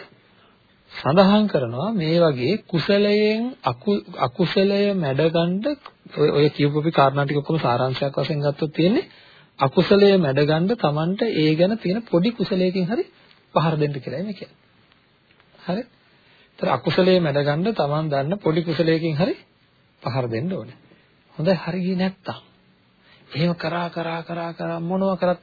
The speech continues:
එන්නෙම අකුසලේ, එන්නෙම අකුසලේ. එහෙම අවස්ථාවල් තරම් තියෙනවා. එහෙම හරි ගියේ නැත්තම් අපි මොකද කරන්න ඕනේ? ඔන්න දෙවෙනි එකට යනවා.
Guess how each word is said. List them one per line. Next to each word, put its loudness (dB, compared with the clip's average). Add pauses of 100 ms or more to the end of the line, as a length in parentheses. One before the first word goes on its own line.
එන්නෙම 0
අකුසලේ, -12
එන්නෙම -4
අකුසලේ. -16 (580)
එහෙම -4
අවස්ථාවල් -6
තරම් -4 (840)
තියෙනවා. -16 (460)
එහෙම -2
හරි -4
ගියේ 0
නැත්තම් -6
අපි -6
මොකද -8
කරන්න -8
ඕනේ? -8 (1120)
ඔන්න -10
දෙවෙනි -6
එකට -6
යනවා. -8